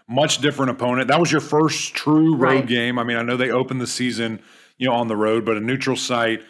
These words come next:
Speaker 1: And now you're going into a place. I mean, so th-, this is what I'm saying. They have not dealt with, and we'll talk about this on Friday. I'm getting excited. I'm sorry.
Speaker 2: Oh, yeah, we
Speaker 1: They
Speaker 2: will.
Speaker 1: haven't dealt with what they're gonna deal with on Saturday, right? Eighty-one thousand plus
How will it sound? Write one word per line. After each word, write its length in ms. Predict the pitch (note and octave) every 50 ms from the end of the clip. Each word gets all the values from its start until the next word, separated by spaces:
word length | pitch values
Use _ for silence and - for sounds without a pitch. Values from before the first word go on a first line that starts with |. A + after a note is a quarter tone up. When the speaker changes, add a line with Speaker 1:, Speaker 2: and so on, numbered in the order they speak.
| _ _ _ _ _ _ _ _ _ _ _ _
Speaker 1:
And 140 | A#2+ A2 G#2+
now 160 | B2 D#3 F#3+
you're 180 | G3+ F3 F3 F#3+
going 220 | E3 F3+ E3+ E3
into 240 | D#3 C#3+ C3 C#3 C3+
a 40 | A#2+
place. 280 | - C#3 C#3 C3+ A#2 -
I 40 |
mean, 160 | D3 D3+ D#3 C3
so 220 | - F3 E3 D#3+
th-, 260 | D#3+ - C#3 C#3 C3 D3
this 220 | D#3 G3+ G3 -
is 80 | E3+ D3
what 140 | D#3 C#3
I'm 80 | A#2+ A2
saying. 240 | - D#3 C#3+ A2+ G#2
They 140 | C#3+ F3 F#3
have 160 | G3 F#3 E3
not 360 | E3+ E3 D3 A2+ G#2 G2+ F#2
dealt 280 | B2 B2 C#3+ D3+ C3 B2
with, 180 | B2 A#2 A2
and 100 | A#2+ B2
we'll 80 | C3 C3
talk 160 | - C#3+ C#3
about 160 | C#3 C3 B2 A2
this 120 | A2+ -
on 100 | A2 G2+ -
Friday. 240 | - F#2+ F2+ F2+ F2+
I'm 100 | F#2 F#2+
getting 140 | G2 F2
excited. 400 | E2+ E2 - - D2+ C#2+ D2 - - -
I'm 80 | F#2 F2
sorry. 260 | - - E2+ - - -
Speaker 2:
Oh, 80 | F3+ G3+
yeah, 220 | G#3+ F3+ C3 - - -
we 120 | F#3 G#3
Speaker 1:
They 80 | G#3 -
Speaker 2:
will. 80 | G3
Speaker 1:
haven't 240 | A3+ A#3 G#3 F#3 D#3
dealt 240 | D3 E3 F3+ F3 D3+
with 200 | C#3+ C#3+ C3+ -
what 200 | C3 C#3 C3+ C#3
they're 120 | D3 C#3+ C#3
gonna 220 | C#3+ C#3 B2+ A#2+
deal 260 | G2+ B2 C#3+ C#3+ C3+
with 340 | B2 A#2 A2+ G#2 - - - _ _ -
on 160 | B2 A2 G#2
Saturday, 540 | F#2 - C3 A#2+ A#2 G2 F2 D#2+ D#2 C#2+ - - _ _ -
right? 300 | A#2 B2 B2+ B2 C3 - -
Eighty-one 540 | C3 D3 D3+ D#3+ D#3 D3 C#3+ C#3+ C#3 C3+ C#3
thousand 420 | D3 C#3 C3+ C3+ B2 A2 B2 A#2 G2+
plus 500 | - C3 C3 C3 B2+ A#2+ - - -